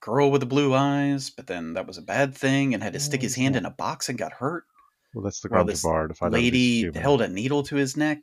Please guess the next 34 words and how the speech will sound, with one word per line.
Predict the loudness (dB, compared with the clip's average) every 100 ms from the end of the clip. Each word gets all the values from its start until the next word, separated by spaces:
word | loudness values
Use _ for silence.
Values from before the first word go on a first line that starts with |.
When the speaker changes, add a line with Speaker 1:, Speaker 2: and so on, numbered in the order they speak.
| -12 -20 _ _ _ _
Speaker 2:
Yeah, | -14 -14
to | -14 _ -6
find | -2 0
Speaker 1:
And | 0
he |
Speaker 2:
out | 0
Speaker 1:
ha-, |
Speaker 2:
if |
he's | 0
a |
Speaker 1:
and | 0
he |
Speaker 2:
human. | 4
Speaker 1:
has | 4 4
some, | 2 2 -4 -12 -4
he | 2
can | 2 0 -2
talk | 2 4 4
in |
a | 4
weird | 4 4
voice | 2 0 0 0
or | 0
something. | 0 0 -2 -2
There's | -4
a | -6
commanding | -4 -2 0 -4
voice. | -4 -4 -4 -4 -6 -6
Speaker 2:
And | -6
he's | -4
Speaker 1:
That's | -6
Speaker 2:
got | -2
the |
voice. | 0 0 -2